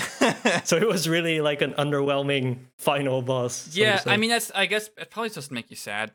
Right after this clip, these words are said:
Speaker 3: which is funny 'cause it's the opposite effect of how hard Roxas is in two Final Mix. <laughs>
Speaker 2: Yeah.
Speaker 3: Um, but, uh, yeah, you, you fucking body Ephemer and, uh, Skuld. You fold 'em like laundry.
Speaker 2: Yep.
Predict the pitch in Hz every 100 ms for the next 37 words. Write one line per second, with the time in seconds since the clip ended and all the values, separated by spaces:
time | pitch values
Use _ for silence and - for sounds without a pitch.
0 | _ - 180 - 220 190 165 170 - 175
1 | 156 165 185 156 127 - 135 139 - 127
2 | - 127 113 110 110 113 - 123 117 117
3 | 123 120 - 110 - 110 113 - - 113
4 | 131 147 - - - - - _ - 131
5 | 120 113 - 196 _ 143 131 127 120 110
6 | _ _ _ _ - 113 110 107 131 165
7 | 180 160 160 160 - 190 - 165 131 147
8 | 185 131 147 - - 135 139 147 143 147
9 | 143 143 135 139 139 135 139 - 180 123
10 | 113 147 156 165 156 151 139 143 101 120
11 | 131 156